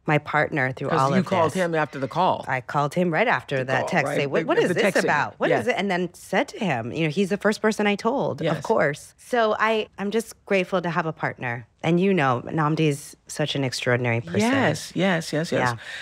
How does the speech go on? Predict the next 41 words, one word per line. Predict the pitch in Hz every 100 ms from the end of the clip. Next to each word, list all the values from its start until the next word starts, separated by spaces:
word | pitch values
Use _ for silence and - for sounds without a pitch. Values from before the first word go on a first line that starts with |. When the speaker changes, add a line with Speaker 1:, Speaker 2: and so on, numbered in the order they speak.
| - -
Speaker 2:
You | 175 175
know, | 170 165 170 165 -
one | 147 175
of | 185
the | 170
things | 170 180 156 -
I | 139
feel | - 180 170 135
when | 127
I'm | 127 127
with | 135
the | 127
two | - 151
of | 135
you | 143 147 120 - _ _ _ _ _ _ _
and | 131 131 131 127 139 - -
just | - 147 - -
watching | 127 117 120 147 143
from | 151
the | 151 156
outside | 160 180 175 185
in, | 156 160
don't, | 143 123 120
not | 131 -
knowing, | 190 151 143 160 _ _ _ _ _ _
it | -
reminds | 165 170 170 175 170
me |
of | 160
something | 170 156 139
Gary | 151 156
Zukov | 143 156 147 156 123
shared | - 139 131 127
with | 127
me | 117
years | 127 143 127
ago | 127 110 113
about | 107 123
the | 123
difference | 120 143 139 -
between | 127 - 127 127 127 123